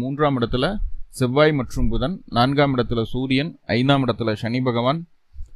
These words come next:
ஆறாம் இடத்துல ராகு, ஏழாம் இடத்துல குரு பகவான் வக்ர நிவர்த்தியாய் குரு பார்வை துலா ராசிக்கு பரிபூர்ணமா கிடைக்கக்கூடிய ஒரு சூழல்.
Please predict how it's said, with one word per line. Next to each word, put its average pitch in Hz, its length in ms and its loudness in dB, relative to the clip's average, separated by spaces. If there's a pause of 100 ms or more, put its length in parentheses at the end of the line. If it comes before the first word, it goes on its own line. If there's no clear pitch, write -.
(240)
ஆறாம் 151 260 6
இடத்துல 123 360 2
ராகு, 127 300 4 (260)
ஏழாம் 135 300 6
இடத்துல 113 320 0 (1160)
குரு 147 200 6
பகவான் 123 400 4
வக்ர 127 300 6
நிவர்த்தியாய் 135 440 2
குரு 127 220 -2
பார்வை 127 280 2 (580)
துலா 131 260 6
ராசிக்கு 120 360 0 (100)
பரிபூர்ணமா 131 640 2
கிடைக்கக்கூடிய 113 520 -2 (120)
ஒரு 110 120 -2 (240)
சூழல். 101 300 -4